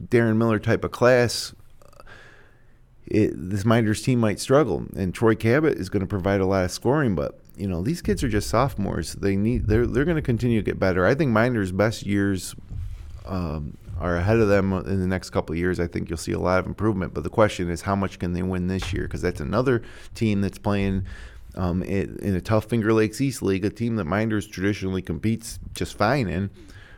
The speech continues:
Um, but then they get out of the league and they're gonna be in B two sectionals, so the competition level drops just a little bit, as Minders being one of the smaller Finger Lakes East teams, when they get into sectionals, always a chance to make a sectional run.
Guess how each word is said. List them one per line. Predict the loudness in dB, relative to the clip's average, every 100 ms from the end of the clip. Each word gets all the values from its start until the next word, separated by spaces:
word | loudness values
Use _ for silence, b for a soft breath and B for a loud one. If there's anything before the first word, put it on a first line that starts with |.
| B
Um, | -4 -2 -2 -4 -6 -8 -6
but | -4 2
then | 2
they | 4
get | 2 4
out | 4 4
of |
the | 2
league | 0 -2
and | -2
they're | -2
gonna | -2 -2
be | 0
in | -2
B | 0 -2
two | 0 0 0
sectionals, | 2 0 0 -6 -6
so | -6 -2 0 -2 -2
the | -4 -4
competition | -2 -2 -2 -4 -4 -4 -4 -4 -2
level | -2 0 -2
drops | -2 0 0 -2
just | -6 -6
a |
little | -6 0 4 4
bit, | 4 2 2
as | -2 -2
Minders | -2 0 -2
being | -2 -2 0
one |
of | -2
the | -4
smaller | -4 -2 0 -2
Finger | -4 -4 -2
Lakes | -2 -2
East | -4 -4 -4
teams, | -2 -2 -4 B B B -4
when | -2
they | 0
get | 4 4
into | 4 0
sectionals, | 0 -2 -2 -4 -6 -4
always | 0 2 2
a | 0
chance | 0 0 0
to | -2
make | -2 -2
a |
sectional | 0 0 0 0 0
run. | 2 2 0